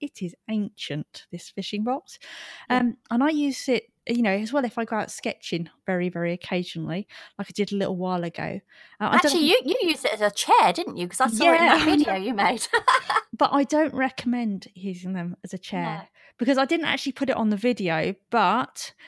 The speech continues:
Speaker 1: I sat on it, the hinge popped out, and all my stuff went all over the ground.
Speaker 2: I
Speaker 1: But
Speaker 2: can imagine the handle might have been a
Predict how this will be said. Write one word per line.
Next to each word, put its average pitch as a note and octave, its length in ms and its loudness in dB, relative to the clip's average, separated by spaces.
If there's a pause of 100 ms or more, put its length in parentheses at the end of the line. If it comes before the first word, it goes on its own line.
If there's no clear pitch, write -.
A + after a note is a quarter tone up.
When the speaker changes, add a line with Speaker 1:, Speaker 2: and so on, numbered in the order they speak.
(380)
Speaker 1:
I B3 120 0
sat D4+ 400 -2
on F#3+ 140 -4
it, F#3 240 -4
the G3+ 60 -8
hinge A#3+ 380 0
popped - 360 -10
out, E3+ 320 -4 (180)
and A3+ 80 0
all G#3+ 80 0
my G3+ 120 -2
stuff G#3 280 -6 (100)
went E3+ 200 -8
all F3 240 -8
over E3 160 -8
the E3+ 80 -6
ground. E3 540 -6 (360)
Speaker 2:
I C#4+ 80 -10
Speaker 1:
But - 80 -8
Speaker 2:
can E4+ 80 -4
imagine G4+ 380 0
the D#4+ 80 0
handle D#4 460 -4
might G#3+ 140 0
have - 160 -6
been A3+ 120 -4
a G#3+ 100 -6